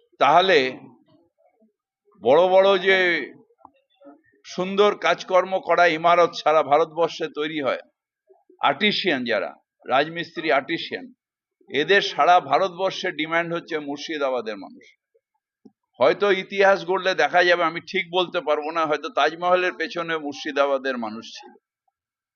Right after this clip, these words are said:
সুতরাং মুর্শিদাবাদ এমন একটা জায়গা যেখানে full of artisans, full of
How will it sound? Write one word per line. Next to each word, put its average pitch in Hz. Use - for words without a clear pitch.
সুতরাং 156
মুর্শিদাবাদ 190
এমন 175
একটা 180
জায়গা 185
যেখানে 165
full 214
of 202
artisans, 190
full 180
of 180